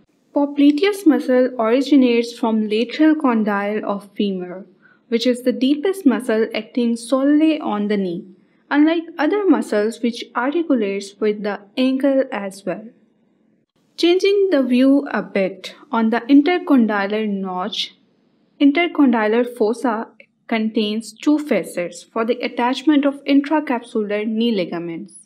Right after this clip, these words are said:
On the medial aspect of lateral condyle, we have anterior cruciate ligament, and on the lateral aspect of the medial condyle, we have the posterior cruciate ligament. Now, if we look at this,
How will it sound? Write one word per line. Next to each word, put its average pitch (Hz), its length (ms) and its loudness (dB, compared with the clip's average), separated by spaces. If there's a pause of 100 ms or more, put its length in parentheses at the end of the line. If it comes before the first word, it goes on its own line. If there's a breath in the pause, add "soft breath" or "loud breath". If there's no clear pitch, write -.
(880)
On 226 200 0
the 240 100 2
medial 294 520 4
aspect 220 580 -4
of 226 200 -4
lateral 262 460 0
condyle, 190 600 -4 (340 soft breath)
we 233 140 0
have 247 380 -2
anterior 311 680 2
cruciate 233 540 0
ligament, 190 600 -6 (520)
and 214 460 -2
on 226 200 -2
the 214 60 -4
lateral 285 640 0
aspect 233 500 -4
of 233 140 -8
the 233 80 -2
medial 285 420 4
condyle, 196 640 -2
we 214 160 -10
have 214 360 -6
the 233 100 -4
posterior 294 720 2
cruciate 220 560 -2
ligament. 185 680 -6 (880)
Now, 269 140 -2
if 330 180 0
we 359 80 6
look 311 260 4
at 440 220 2
this, 240 440 0